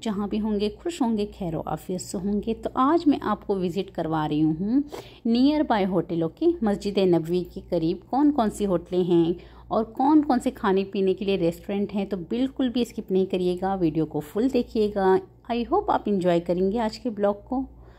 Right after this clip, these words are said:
तो जैसे कि मैं आपको ये सारे जो भी होटलें दिखा रही हूँ, ठीक है, इसमें three stars to five स्टार सारी होटलें हैं।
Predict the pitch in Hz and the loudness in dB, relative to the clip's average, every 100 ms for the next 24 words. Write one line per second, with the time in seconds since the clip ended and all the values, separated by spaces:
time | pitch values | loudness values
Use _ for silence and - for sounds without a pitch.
0 | - - - - - 320 277 247 262 254 | -20 -20 -20 -16 0 2 4 2 0 0
1 | 254 254 240 254 247 262 - 285 277 269 | 0 0 -2 -2 -2 -2 0 2 4 4
2 | 254 233 220 233 220 214 208 190 180 - | 2 0 0 0 0 0 0 -2 -4 -4
3 | 185 165 170 190 185 214 247 220 185 - | -2 4 4 2 -2 -4 -4 -4 -4 -4
4 | 208 208 - 196 175 175 - 220 - 180 | -4 -4 -4 -2 0 -2 -6 -12 -4 -2
5 | 175 185 - 180 175 - 247 240 226 185 | 0 -4 -8 -6 -6 -4 0 0 0 0
6 | 170 180 170 170 156 | 0 0 0 0 -4